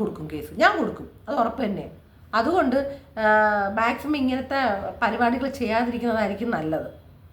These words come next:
പുരുഷന്മാരാണ് ഇത് ചെയ്തതെങ്കിൽ, നിന്നെയൊക്കെ വിളിച്ച ഏതെങ്കിലും ഒരു പുരുഷനാണ് ഇത് പറഞ്ഞെങ്കിൽ നീയൊക്കെ ഇവിടെ കിടന്ന് എന്തൊക്കെ കാണിക്കുമായിരുന്നു, ഏ? എന്തൊക്കെ കാണിക്കുമായിരുന്നു? ഇവളെയൊക്കെ കുണ്ടിയിൽ ഹെന്നയല്ല കൊടുക്കേണ്ടത്, നല്ല കാന്താരി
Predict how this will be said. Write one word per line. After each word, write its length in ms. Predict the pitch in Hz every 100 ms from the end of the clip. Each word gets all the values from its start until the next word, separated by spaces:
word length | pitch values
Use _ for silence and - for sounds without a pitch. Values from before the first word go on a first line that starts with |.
| - - - - - - -
പുരുഷന്മാരാണ് 760 | 262 262 392 359 392 392 339 359 330
ഇത് 80 | 311
ചെയ്തതെങ്കിൽ, 440 | 269 269 311 233 233 269
നിന്നെയൊക്കെ 340 | 269 320 320
വിളിച്ച 220 | 302 302 311
ഏതെങ്കിലും 260 | 269 285
ഒരു 80 | 294 -
പുരുഷനാണ് 560 | 240 240 330 294 285 285 - - 247
ഇത് 80 | 240 262
പറഞ്ഞെങ്കിൽ 480 | 214 269 277 262
നീയൊക്കെ 380 | 240 247 285 -
ഇവിടെ 180 | 277 269 262
കിടന്ന് 260 | 262 269 233
എന്തൊക്കെ 280 | 233 254 277 -
കാണിക്കുമായിരുന്നു, 680 | 180 190 240 285 262 214 208 196 - - - 320
ഏ? 40 | 494 - - - -
എന്തൊക്കെ 320 | 240 285 339 349
കാണിക്കുമായിരുന്നു? 680 | 277 240 277 - 247 190 165 - - - - - - - - - - - - - - - -
ഇവളെയൊക്കെ 420 | 247 302 320 320 359 330 302 294 294 -
കുണ്ടിയിൽ 340 | 269 262 311 320
ഹെന്നയല്ല 460 | 254 214 254 285 247 240
കൊടുക്കേണ്ടത്, 400 | 190 196 190 170 202
നല്ല 400 | 202 254 294 311 311
കാന്താരി 420 | 262 233 247 269